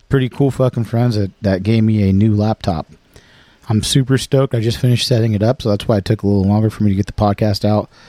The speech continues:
I had to load the Pro Tools and the Premiere and all the shit on there, and, uh, super nice, super stoked, man. What a great birthday. Went to Catalina. No yellowtail, but we had a fun time catching calico and fucking off. And then my wife made me a, uh, family birthday at home with, uh,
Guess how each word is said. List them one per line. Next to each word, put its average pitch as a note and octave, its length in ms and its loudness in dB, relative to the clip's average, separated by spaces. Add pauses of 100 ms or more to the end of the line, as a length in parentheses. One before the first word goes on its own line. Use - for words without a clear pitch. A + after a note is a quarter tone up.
(580)
I B2+ 60 0
had A#2 120 0
to A#2 140 0
load B2+ 240 2
the B2 60 -2
Pro C3+ 220 0
Tools C3 440 0
and A2 120 -6
the G2 40 -10
Premiere A#2+ 440 0
and A#2 80 0
all A2+ 100 -2
the A2+ 100 -4
shit A#2 220 -4
on A2+ 160 -2
there, A#2+ 220 0
and, F#2+ 180 -4
uh, F#2 220 -2 (640)
super - 320 -2
nice, G#2 260 -8
super B2 300 -2
stoked, F#2 320 -4
man. F2+ 240 -2
What A2 100 -2
a G#2+ 40 -4
great G2+ 260 -2
birthday. C3 320 0
Went A#2+ 160 -2
to A#2 60 -8
Catalina. C#3 640 0 (440)
No D3 100 2
yellowtail, F3 540 2
but C#3 140 0
we B2+ 120 0
had C#3 120 2
a B2+ 60 -6
fun C#3+ 240 0
time C#3 380 0
catching C3 360 -2
calico C3 460 0
and A2 120 -4
fucking A#2 280 -2
off. A#2+ 320 -2 (680)
And A#2 180 2
then C3 140 2
my B2 140 2
wife C3 340 0
made A#2+ 220 0
me A#2+ 360 0
a, G#2+ 80 2
uh, G#2 280 -2
family B2+ 380 0
birthday A2 420 0
at G2 100 -2
home G#2 420 -2
with, G2+ 220 -4
uh, F#2 200 -2